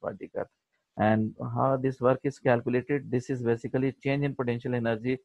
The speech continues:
is equal to some amount of work done. And if you see this del U is equal to work done from moving it from B to A,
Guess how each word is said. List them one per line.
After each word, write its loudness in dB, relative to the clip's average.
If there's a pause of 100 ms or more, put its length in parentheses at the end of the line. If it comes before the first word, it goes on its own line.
(360)
is 0
equal 0
to -2
some -2
amount 0
of -2
work 2
done. -4 (460)
And 0
if -4
you 2
see 0
this -2 (360)
del 4
U 2
is 0
equal -4
to -2
work 2
done 0
from -4
moving -2
it -4 (640)
from -2
B 0
to -2
A, 4